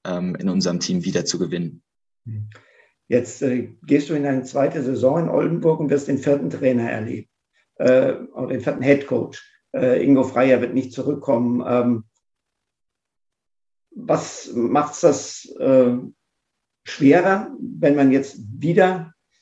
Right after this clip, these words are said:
Speaker 2: in eine neue Philosophie rein muss? Oder ist es vielleicht das, was du gerade beschrieben hast, dass so ein Paradigmenwechsel, äh, ja auch dann wirklich, ähm, viel, viel Positives auch nach sich ziehen kann? Denn ich denke mal, du hast ja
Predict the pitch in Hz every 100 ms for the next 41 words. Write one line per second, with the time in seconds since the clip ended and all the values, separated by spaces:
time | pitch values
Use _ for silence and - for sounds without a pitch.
0 | _ - 143 147 139 147 160 165 151 151
1 | - 151 139 143 147 143 143 139 - -
2 | - 147 - 139 156 - 147 135 135 127
3 | 117 107 135 131 147 131 131 - _ _
4 | _ - 131 139 135 131 123 113 139 143
5 | 143 135 131 - 151 143 139 _ _ -
6 | 147 139 135 135 - - _ 151 139 -
7 | 135 - 143 131 123 - _ _ _ -
8 | 113 135 143 143 143 - - - 139 131
9 | 127 117 - - _ _ - _ _ -
10 | 151 - 147 139 160 165 151 139 120 -
11 | - - 135 120 - - - 120 131 127
12 | 131 123 139 123 127 127 135 131 117